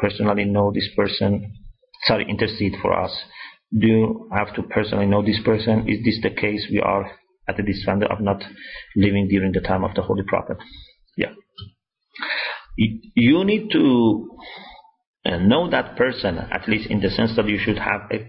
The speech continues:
kind of connection with that person. But you don't need to live in the time of that person. So the Prophet can do shafa'ah for us, even if we have not lived at this time. But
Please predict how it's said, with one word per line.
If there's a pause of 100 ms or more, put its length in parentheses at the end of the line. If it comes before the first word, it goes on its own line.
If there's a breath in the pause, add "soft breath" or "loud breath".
kind
of
connection
with
that
person. (280 loud breath)
But
you
don't
need
to
live (100)
in (100)
the
time
of
that
person. (480 loud breath)
So
the
Prophet
can
do
shafa'ah
for
us, (500 loud breath)
even
if
we
have
not
lived
at
this
time. (240)
But